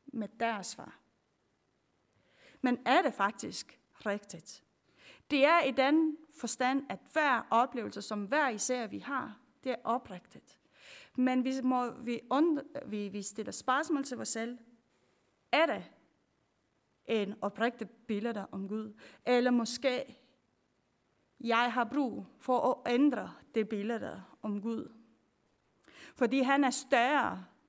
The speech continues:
end min livsoplevelser. Han er større end min far eller mor har gjort med mig, og hvordan mor og far har elsket mig.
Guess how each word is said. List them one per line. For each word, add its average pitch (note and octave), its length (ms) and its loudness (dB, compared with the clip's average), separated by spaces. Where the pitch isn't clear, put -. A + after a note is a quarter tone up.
end A#3 180 4
min A#3 200 4
livsoplevelser. A#3 1040 0
Han C4 260 4
er B3 60 2
større A#3+ 760 2
end G3 280 0
min A3 240 4
far B3 380 6
eller A3 200 2
mor A#3 280 2
har F#3+ 160 -4
gjort G#3+ 380 -2
med G3 140 -2
mig, F#3+ 440 0
og G3 60 -8
hvordan G#3+ 680 0
mor A#3 400 2
og G#3+ 140 -2
far A3 260 2
har A3 220 -4
elsket G#3+ 400 -4
mig. F3 300 -18